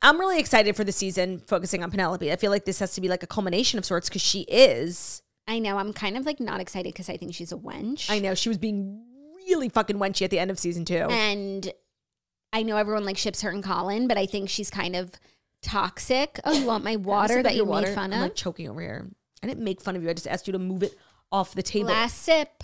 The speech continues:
Speaker 1: Ew, like, backwash. I feel like you don't backwash. You're so clean.
Speaker 2: Yeah, no, 'cause I don't put my whole mouth on it like that.
Speaker 1: Jesus fucking Christ.
Speaker 2: Just like that. Yep.
Speaker 1: <coughs>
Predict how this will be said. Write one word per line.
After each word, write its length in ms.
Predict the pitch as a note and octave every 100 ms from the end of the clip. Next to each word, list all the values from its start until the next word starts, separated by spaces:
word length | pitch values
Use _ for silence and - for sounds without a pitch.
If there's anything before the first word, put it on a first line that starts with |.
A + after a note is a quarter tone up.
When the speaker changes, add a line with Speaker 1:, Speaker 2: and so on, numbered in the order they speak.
| -
Speaker 1:
Ew, 180 | A#3 G#3
like, 280 | F3+ F3+
backwash. 800 | - D#3+ F#3+ E3 D#3 E3 F3 -
I 40 | -
feel 100 | C#4+
like 80 | D4
you 60 | E3+
don't 100 | G2
backwash. 380 | - - -
You're 80 | -
so 160 | E3 F#3
clean. 380 | - F2+ - F#3 _ _
Speaker 2:
Yeah, 240 | A#3 A#3
no, 160 | G3+ G3
'cause 120 | G3
I 80 | G3+
don't 100 | G#3
put 100 | G#3+
my 120 | G3
whole 160 | F#3+ G#3
mouth 320 | G3 F#3+ G3
on 120 | G3
it 100 | -
like 180 | - E3+
that. 280 | E3 - - - _ _ _ _ _ _ _ _ _ _ _ _
Speaker 1:
Jesus 380 | - - G#3 G#3
fucking 420 | - F3+ - -
Christ. 640 | F#3 - G#3 G#3 D#3+ -
Speaker 2:
Just 220 | - A3+ -
like 200 | G3+ F#3+
that. 240 | - -
Yep. 360 | F#3+ G3 B3 - _ _ _ _ _ _ _ _ _ _ _ _ _ _ _ _ _ _ - _ _ _
Speaker 1:
<coughs> 80 | -